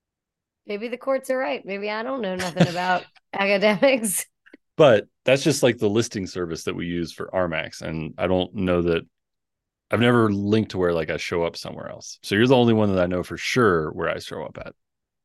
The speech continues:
Speaker 2: Also, I still couldn't actually find it if I tried.
Speaker 1: Oh, yeah, no, I can't find it if I tried. But you know what people can find? Apparently my cell phone number. <laughs>
Speaker 2: Great. That's, that's good. That's what you want.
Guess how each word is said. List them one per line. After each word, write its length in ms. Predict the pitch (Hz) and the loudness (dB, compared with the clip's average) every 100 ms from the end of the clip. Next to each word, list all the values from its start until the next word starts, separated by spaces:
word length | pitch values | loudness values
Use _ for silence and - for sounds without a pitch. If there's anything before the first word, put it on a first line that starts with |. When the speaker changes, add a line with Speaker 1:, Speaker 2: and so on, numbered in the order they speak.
| _ _ _ | _ _ _
Speaker 2:
Also, 320 | - 101 107 | 0 2 4
I 120 | 92 85 | 4 2
still 280 | - - 101 | -4 -2 -2
couldn't 220 | 90 85 | -2 -6
actually 240 | 78 - 110 | -6 -8 -14
find 200 | - - | -14 -14
it 120 | - _ _ _ _ _ _ | -20 _ _ _ _ _ _
if 100 | - | -16
I 40 | |
tried. 260 | - - _ _ _ _ _ _ _ _ _ - | -14 -16 _ _ _ _ _ _ _ _ _ -2
Speaker 1:
Oh, 260 | 240 208 180 | 0 2 0
yeah, 220 | 208 196 | -2 -2
no, 140 | 190 | -2
I 120 | 180 | -4
can't 300 | 202 196 180 | -4 -6 -10
find 240 | 170 190 185 | -8 -6 -6
it 100 | 170 | -6
if 160 | 165 | -4
I 140 | 196 202 | -2 -2
tried. 320 | 196 175 170 | -2 -6 -4
But 80 | 214 | -2
you 80 | 233 | 2
know 140 | 247 | 2
what 100 | 254 | 2
people 260 | 233 226 208 | 0 -4 -4
can 300 | 208 214 233 | 0 -2 0
find? 360 | 254 254 269 | -2 0 -2
Apparently 380 | 254 220 220 202 | -4 -4 -4 -6
my 140 | 208 196 | -8 -10
cell 300 | - 185 165 | -6 -6 -6
phone 180 | 170 | -8
number. 340 | 170 180 208 202 _ - | -8 -6 -6 -6 _ -20
<laughs> 180 | _ - | _ -2
Speaker 2:
Great. 260 | 131 - _ _ _ | 0 -2 _ _ _
That's, 280 | - 143 - | 0 0 -2
that's 240 | - 120 95 | -2 -2 0
good. 240 | 104 85 | -2 0
That's 160 | 113 120 | -2 -2
what 160 | 117 | -4
you 60 | 107 | -2
want. 180 | 90 | -2